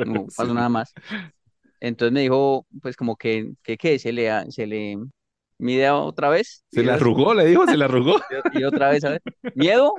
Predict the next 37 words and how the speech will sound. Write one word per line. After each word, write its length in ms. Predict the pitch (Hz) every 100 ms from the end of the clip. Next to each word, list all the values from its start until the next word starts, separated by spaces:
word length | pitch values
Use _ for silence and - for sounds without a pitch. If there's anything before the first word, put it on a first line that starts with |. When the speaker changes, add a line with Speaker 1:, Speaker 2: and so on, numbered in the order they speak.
| 311
Speaker 1:
Me 100 | 147
dijo, 160 | 143
"¿Miedo 300 | 143 208 277
qué?". 240 | - 185 -
O 20 |
sea, 180 | - 165
que 80 | -
Speaker 2:
Ya, 60 |
Speaker 1:
cuando 200 | 151 131
Speaker 2:
ok. 60 | 147
Speaker 1:
le 60 |
dicen 240 | 151 143 139
miedo, 280 | 135 139 139
¿qué? 220 | 151 147
Speaker 2:
Uy, 240 | 127 120 120
ese 80 |
Speaker 1:
Uno 220 | 113 113 123
dice, 100 | 123
Speaker 2:
bobo 260 | 131 143 143
cariado, 400 | 120 117 113 120
de 40 |
verdad, 440 | 131 110 107 117 120
mata 200 | 123 120
a 40 |
la 80 | 127
madre. 300 | 107 101 107
Eso 140 | 98 110
es 100 | 117
muy 200 | 127 127
cierto, 460 | - 123 117 - 104
de 60 |
verdad. 200 | 104 101
Speaker 1:
Y 180 | 120 156
Speaker 2:
Y 40 | 143
Speaker 1:
de 60 |
Speaker 2:
Santiago, 380 | 131 127 147 131 -
Speaker 1:
verdad. 180 | 143